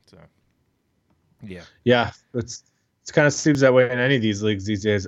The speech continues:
Speaker 2: maybe other than the Premier League, is when, like, the, you know, the stud guy comes out in a season or kind of a, you know, shows himself throughout one season. It's like, all right,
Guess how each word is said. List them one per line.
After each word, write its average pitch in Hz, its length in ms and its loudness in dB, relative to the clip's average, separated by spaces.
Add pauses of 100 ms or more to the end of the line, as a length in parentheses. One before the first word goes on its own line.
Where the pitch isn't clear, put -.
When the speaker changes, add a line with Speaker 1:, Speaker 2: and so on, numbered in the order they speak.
Speaker 2:
maybe 107 260 -2
other 107 260 2
than 95 340 -4
the 95 100 -8
Premier 98 340 -8
League, 98 220 -4
is 101 180 -10 (680)
when, 107 180 -2
like, 95 300 -4
the, 98 280 -6 (180)
you 101 120 -8
know, 92 80 -4
the 104 100 -4
stud 123 380 2
guy 120 240 2
comes 113 260 -2
out 110 180 2
in 104 80 -6
a 101 40 -8
season 110 440 -2
or 98 280 -8
kind 101 220 -10
of 98 80 -8
a, 95 80 -8 (160)
you 92 120 -14
know, 90 200 -12 (200)
shows 117 340 4
himself 104 460 2
throughout 104 400 0
one 107 180 0
season. 98 360 -6
It's 90 100 -10
like, 95 80 -4
all 107 80 2
right, 95 180 0